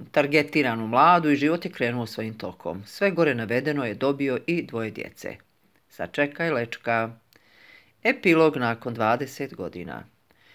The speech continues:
Momak koji je bio u vrijeme ženidbe, kako narod to fino nazva, klapuzan, sad je pravi muškarac, četrdeset godina, lijep, zgodan, zreo.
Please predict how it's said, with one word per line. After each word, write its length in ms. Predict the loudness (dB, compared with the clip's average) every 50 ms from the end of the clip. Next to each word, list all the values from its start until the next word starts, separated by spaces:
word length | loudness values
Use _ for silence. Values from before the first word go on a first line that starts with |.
| _ _ _ _ _ _
Momak 320 | -2 0 2 2 0 2
koji 140 | 2 4 4
je 60 | 6
bio 200 | 6 4 4 4
u 20 | 4
vrijeme 320 | 4 2 2 2 2 0
ženidbe, 460 | 0 0 -2 -2 -2 -2 0 0 0
kako 440 | 0 0 -2 -4 0 0 0 0 2 2
narod 340 | 2 2 4 4 2 2 0
to 120 | -2 -4
fino 280 | -2 -2 -2 -2 0 0
nazva, 460 | 0 0 0 0 0 -2 -2 -2 -2 -2
klapuzan, 580 | -4 -4 -4 -4 -4 -4 -2 0 -2 -2 -2 -6 -12 _ -20 -20 _ _ _ -20 -20 _ _
sad 220 | -6 -4 -2 -2
je 100 | -2 0
pravi 280 | 2 4 4 6 6 4
muškarac, 720 | 0 -2 -4 -4 0 0 0 0 0 -2 -6 -10 -14 -18 -16 -12
četrdeset 640 | -10 -6 -4 -4 2 2 2 2 2 0 -2 -2 -2
godina, 440 | -2 -4 -6 -6 -8 -10 -10 -12 -12 -8
lijep, 460 | -2 2 4 4 4 4 2 -2 -8 -18
zgodan, 640 | -16 -8 -2 2 2 2 2 0 -4 -6 -6 -8 -12 _ _ _ _ _ _ _ _ _ _ _ _ _ _ _ _ _ _ _ _ _ _ _
zreo. 400 | -4 0 2 4 4 4 2 -2